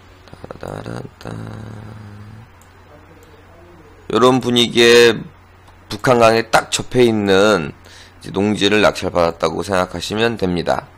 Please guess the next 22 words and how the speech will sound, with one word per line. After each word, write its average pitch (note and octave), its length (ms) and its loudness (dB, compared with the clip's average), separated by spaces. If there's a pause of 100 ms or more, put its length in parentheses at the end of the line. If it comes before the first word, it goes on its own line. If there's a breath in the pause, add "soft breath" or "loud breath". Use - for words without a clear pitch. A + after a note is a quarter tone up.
(540 soft breath)
여기는 B2 600 2
이제 F2+ 300 2
캠핑장, F2+ 880 -2
전원주택, F2 1080 0
뭐 E2 260 0
리조트, F2+ 1080 0 (380 loud breath)
펜션, F#2+ 840 0
뭐 E2+ 280 0 (240)
여러 G#2 200 4
가지를 G2 380 2
할 F#2+ 100 -8
수가 E2+ 480 4
있는 E2 580 -2 (420 soft breath)
지역이라고 E2+ 580 0
보시면 F#2 420 -6
됩니다. F#2 440 -4 (1300 loud breath)
요 C3+ 460 6
이너클럽 C3+ 640 2
요 A2+ 100 2
건너편에 A#2 500 0
있는 G2+ 220 0
거니까, F#2+ 640 2